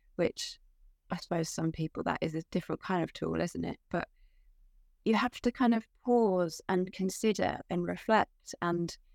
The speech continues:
we don't often allow ourselves that time in life. And if you can make time to kind of sit back and think, "Actually, how am I? And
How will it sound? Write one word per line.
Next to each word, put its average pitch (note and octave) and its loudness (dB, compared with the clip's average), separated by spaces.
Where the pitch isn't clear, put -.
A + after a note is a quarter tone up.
we B3 4
don't C4+ 4
often C4 2
allow A#3 4
ourselves F#3 -2
that - -6
time E3 -2
in E3 0
life. D#3+ -2
And G#3+ 4
if A3 0
you A#3+ 0
can A3+ 4
make C4 4
time A3 2
to - -10
kind F#3+ 0
of F3+ -6
sit - -4
back F#3 2
and F3 0
think, - -4
"Actually, F3 -2
how G3 0
am E3 0
I? E3 -6
And D#3 -2